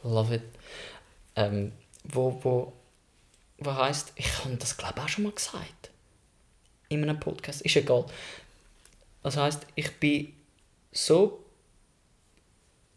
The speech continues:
reserviert gsi an meine Erwartung an diese Person,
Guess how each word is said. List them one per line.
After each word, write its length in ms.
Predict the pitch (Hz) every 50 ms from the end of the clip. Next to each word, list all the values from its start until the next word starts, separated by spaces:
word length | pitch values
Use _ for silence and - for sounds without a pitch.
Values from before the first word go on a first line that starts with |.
| _ _ _ _ _ -
reserviert 920 | 147 151 143 143 143 - 139 135 131 131 135 156 185 185 185 - - - -
gsi 420 | - - - 147 160 185 185 - - - - _ _ _ _ _ _ _ _ _ _ _ _ _ _ -
an 260 | 143 139 139 139 135
meine 280 | 135 135 131 131 135 135
Erwartung 720 | 135 127 123 120 120 123 156 - - - - 156 151 - -
an 180 | 139 139 139 -
diese 220 | 147 139 139 135
Person, 920 | 139 - - 135 135 - - - 143 147 147 135 127 127 139 180 - -